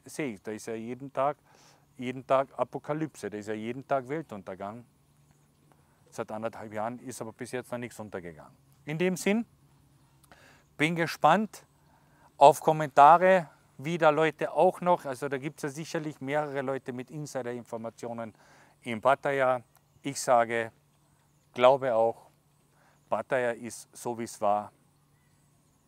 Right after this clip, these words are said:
Geschichte. Da bleibt zwanzig Prozent über, so ein bisschen irgendwie, da werden irgendwelche Mädels auf den Straßen irgendwo stehen, irgendwo wen anhauen, wie man,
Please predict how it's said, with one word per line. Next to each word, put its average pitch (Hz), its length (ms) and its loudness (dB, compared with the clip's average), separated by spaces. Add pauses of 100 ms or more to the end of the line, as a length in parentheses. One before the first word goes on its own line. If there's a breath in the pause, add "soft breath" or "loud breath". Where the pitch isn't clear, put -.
(1500 soft breath)
Geschichte. 95 680 -8 (220)
Da 113 100 0
bleibt 120 380 0 (800)
zwanzig 131 460 -2
Prozent 110 440 -6
über, 170 420 0 (320)
so - 160 -8
ein 131 120 -6
bisschen 135 360 -8
irgendwie, 131 600 -6 (300 loud breath)
da 107 120 -6
werden 113 200 -2
irgendwelche 120 460 -8
Mädels 127 380 -6
auf 113 140 -8
den 107 120 -12
Straßen 139 460 -4
irgendwo 131 300 -10
stehen, 123 340 -10
irgendwo 110 320 -14
wen 104 160 -12
anhauen, 123 480 -8 (460 loud breath)
wie 113 80 -10
man, 104 220 -8